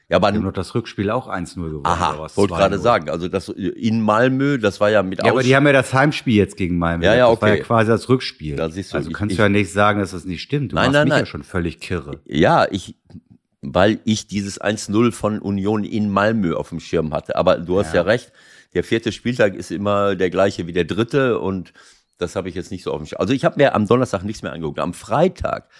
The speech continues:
Speaker 1: habe ich mir, äh, das Derby, äh, reingezogen, das Hamburger Derby.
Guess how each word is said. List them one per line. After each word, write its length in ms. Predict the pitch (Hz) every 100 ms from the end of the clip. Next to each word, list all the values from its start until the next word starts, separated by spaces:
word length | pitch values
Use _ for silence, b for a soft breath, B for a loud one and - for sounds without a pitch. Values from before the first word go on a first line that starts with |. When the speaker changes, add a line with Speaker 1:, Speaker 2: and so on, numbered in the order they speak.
| b b
Speaker 1:
habe 240 | - -
ich 240 | - 82 -
mir, 480 | 71 73 82 165 _ _ _ _ _
äh, 300 | - 101 101
das 220 | - 113
Derby, 520 | 101 135 175 147 92 80
äh, 220 | - 82 80 71 69 69 -
reingezogen, 720 | 60 71 85 82 82 - - 78
das 140 | -
Hamburger 360 | 90 90 95 120
Derby. 520 | 101 123 127 92 67